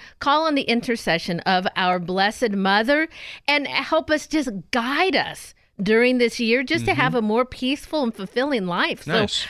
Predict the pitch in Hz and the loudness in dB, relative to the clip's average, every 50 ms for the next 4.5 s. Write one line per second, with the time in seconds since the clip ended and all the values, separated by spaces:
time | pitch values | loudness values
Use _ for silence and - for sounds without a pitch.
0 | - - 311 330 - 349 403 403 302 269 254 254 - - - 262 269 277 269 277 | -2 0 0 2 2 2 2 2 2 2 0 -2 -2 -2 -2 -2 -2 -2 -2 -4
1 | 226 220 - 254 240 226 226 - 254 233 262 - 262 254 247 - 269 220 - 220 | -6 -4 -2 0 0 0 0 -2 -2 -2 -2 0 -2 -2 -2 -2 -4 -2 0 2
2 | 196 190 196 202 - - - - - - 220 233 180 - 185 185 190 190 - - | 2 2 2 0 -2 -8 -14 -20 -6 -2 0 0 2 2 2 2 2 0 -4 -8
3 | - - - 233 247 226 226 220 202 - - 285 302 302 285 254 214 220 185 - | -12 -6 0 0 2 2 2 0 0 0 0 2 2 4 2 2 0 -2 -2 0
4 | 262 269 294 302 277 - 220 196 202 196 | 2 2 2 2 0 0 0 0 -2 -2